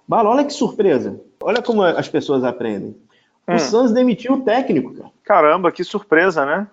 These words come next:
Speaker 1: Igor, I-, Igor Koskov não de-, demorou uma temporada, pelo menos não foi demitido durante a temporada. O general manager não só demitiu o técnico, como toda a, a, o staff dele. E o Suns tá em busca de um, de um técnico, assim como,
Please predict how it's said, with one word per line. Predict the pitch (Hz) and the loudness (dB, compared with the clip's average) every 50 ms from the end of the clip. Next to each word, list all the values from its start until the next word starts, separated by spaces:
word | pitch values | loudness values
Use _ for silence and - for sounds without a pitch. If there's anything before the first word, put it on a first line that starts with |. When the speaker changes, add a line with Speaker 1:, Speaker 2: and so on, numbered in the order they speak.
| _ _ - | _ _ -4
Speaker 1:
Igor, | 160 175 208 240 233 254 233 - - | -2 0 0 0 0 0 0 0 0
I-, | 147 139 160 185 196 180 117 143 160 | 0 2 4 4 4 4 4 2 4
Igor | 165 185 175 - | 4 2 0 0
Koskov | - - 156 - - - 139 175 214 202 - - - - _ _ _ _ _ | 0 -2 -4 -2 0 2 2 2 2 0 -4 -12 -18 -20 _ _ _ _ _
não | - 127 131 139 139 139 | -4 -2 0 0 0 0
de-, | 131 143 135 | -2 -2 0
demorou | 127 135 139 139 139 139 131 135 139 | 2 2 2 4 4 4 4 4 2
uma | 156 170 170 | 2 0 0
temporada, | 165 180 165 151 - 165 127 123 131 151 185 202 226 220 | 0 -2 -4 0 0 2 4 4 6 4 4 4 2 0
pelo | 226 226 220 214 202 185 | 2 2 2 2 2 2
menos | 180 180 175 156 | 2 0 0 0
não | 151 180 180 | 0 0 -2
foi | 175 175 180 165 | -2 0 -2 0
demitido | 156 160 156 147 135 - 147 139 143 | 0 0 0 -2 -4 -6 -8 -6 -6
durante | 147 170 208 180 160 190 190 190 | -4 -2 0 0 0 0 0 -2
a | 156 | -4
temporada. | - 139 135 147 139 117 113 120 143 170 202 196 | -6 -6 -4 -2 -2 0 0 -2 -2 -4 -6 -8
O | - - _ _ _ - - | -12 -14 _ _ _ -2 0
general | 156 151 156 147 143 139 | 2 2 4 2 2 2
manager | 135 131 131 127 123 123 123 123 123 | 2 2 2 2 2 2 2 0 0
não | 135 147 170 | 2 0 -2
só | 165 - 165 151 | 0 -2 -2 0
demitiu | 147 143 139 135 135 - - 135 127 123 | 0 0 -2 -2 -4 -4 0 0 2 2
o | |
técnico, | 123 127 135 123 117 - 127 117 110 _ | 0 0 0 0 0 -2 -6 -10 -12 _
como | - 131 127 123 120 _ _ - | -10 -8 -8 -8 -8 _ _ -2
toda | 165 170 190 196 175 151 127 113 95 - | 0 2 2 2 2 0 0 -2 -2 -6
a, | 113 113 110 107 107 107 - - | -8 -6 -6 -6 -6 -8 -12 -16
a, | 107 107 110 127 123 - _ _ _ _ _ _ _ | -16 -16 -16 -16 -18 -20 _ _ _ _ _ _ _
o | - 127 | -6 -6
staff | 123 - - - 135 135 135 - - | -6 -4 -2 0 0 0 0 -2 -6
dele. | 87 113 120 135 156 180 190 - - _ _ _ _ - | -2 2 2 4 4 2 0 -4 -8 _ _ _ _ -6
E | - 143 147 156 160 165 170 175 | -2 0 2 2 2 2 2 2
o | 180 190 208 202 | 2 2 0 -2
Suns | - - - 214 220 220 | -2 -2 0 0 0 0
tá | 226 226 | 0 2
em | 240 | 2
busca | 214 220 240 226 - 277 233 | 4 2 2 2 0 0 0
de | 269 | 0
um, | 277 277 302 | 0 -2 -4
de | 285 - - 190 | -4 -4 -2 -2
um | 277 285 | -2 0
técnico, | - 240 196 156 - 135 113 107 - | 2 2 2 2 0 -2 -6 -6 -6
assim | 113 - - 131 120 110 | -6 -6 -4 -6 -6 -6
como, | - 120 113 113 110 110 107 101 104 104 | -4 -4 -4 -2 0 -2 -2 -2 -4 -8